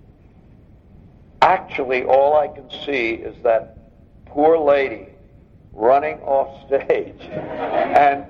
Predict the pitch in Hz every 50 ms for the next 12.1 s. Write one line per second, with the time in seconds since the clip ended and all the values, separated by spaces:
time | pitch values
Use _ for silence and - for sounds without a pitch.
0 | - - - - - 156 156 160 165 156 - - 160 156 147 139 139 131 127 123
1 | 127 135 143 151 160 160 - 165 156 151 - - - 127 117 - - 139 143 143
2 | 143 - - - 143 139 - - 123 120 117 - - 135 160 160 135 107 - -
3 | - - - _ - _ - - - - - 131 135 120 123 139 151 156 165 180
4 | 180 185 190 202 214 214 185 147 123 - 104 92 90 90 - - - - _ -
5 | - 131 135 131 135 143 143 135 131 131 - - - 151 151 160 175 185 185 185
6 | 156 - - 135 147 151 147 135 135 123 123 - - 127 131 131 135 139 131 -
7 | - - - - 202 202 190 151 135 123 - - 98 123 131 143 156 160 - -
8 | 139 131 127 120 120 117 - - 120 117 113 107 107 113 110 - - - - -
9 | - - - - - 143 151 147 147 147 151 147 147 147 151 147 151 147 156 151
10 | - - - 175 185 151 110 101 - - 120 117 - 139 139 - 135 139 143 139
11 | - - - 156 156 165 165 160 - 127 104 98 - - - 113 101 85 80 -
12 | -